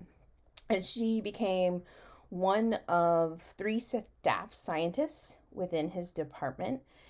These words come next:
And so she was responsible for raw, like, testing raw materials that are coming in, as well as research and development, and working on the various testing points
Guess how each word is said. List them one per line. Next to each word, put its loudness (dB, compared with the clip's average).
And 6
so 2
she 0
was 0
responsible 0
for -2
raw, 0
like, 2
testing -2
raw 4
materials 0
that -2
are -2
coming -4
in, 2
as -6
well 4
as -2
research -6
and -2
development, -2
and 4
working 4
on 2
the -4
various 6
testing -4
points -4